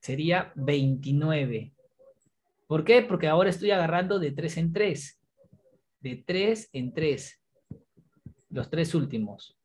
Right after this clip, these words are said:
¿Sí? No me acuerdo el nombre de esa sucesión, pero tengan cuidado, puede ser que venga, puede ser que venga, uno nunca sabe,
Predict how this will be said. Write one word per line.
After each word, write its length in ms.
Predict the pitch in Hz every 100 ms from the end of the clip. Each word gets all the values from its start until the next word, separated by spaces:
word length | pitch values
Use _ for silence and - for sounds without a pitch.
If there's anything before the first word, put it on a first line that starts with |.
| _ _ _ _ _ _ _ _ _ _
¿Sí? 380 | - 151 220 - - - _ -
No 100 | 220
me 60 | 254
acuerdo 320 | - 247 233
el 80 | 196
nombre 240 | 214 214
de 60 | 202
esa 160 | 208
sucesión, 600 | 190 160 143 - 165 123 -
pero 200 | 143 143
tengan 340 | 143 208 226 214
cuidado, 460 | 190 185 196 208
puede 680 | 202 285 359 359 294 214 220
ser 300 | 208 - 240
que 160 | 233 220
venga, 420 | 208 165 135 135 -
puede 340 | 220 226 208
ser 160 | 214 208
que 100 | 196
venga, 260 | 175 165
uno 220 | 196 226
nunca 300 | 226 240 226
sabe, 420 | 208 208 170 120